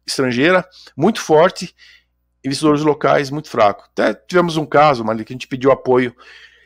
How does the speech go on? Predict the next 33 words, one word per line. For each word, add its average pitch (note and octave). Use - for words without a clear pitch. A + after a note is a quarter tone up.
um D#3+
banco, D#3
né, C#3+
o C#3
banco, D3+
o -
banco F#3+
tinha D#3+
uma E3+
posição D#3+
numa E3
ação, G#2+
tá? A2+
E D3+
ele -
falou E3
assim, D#3
"Ah, E3
não D3
posso D3+
votar D#3
porque, -
assim, D3
ele, D#3+
meu D#3+
cliente, D3
eu C3+
estaria D3+
conflitado." C#3+
Mas A#3+
conflitado G3+
por -
quê? -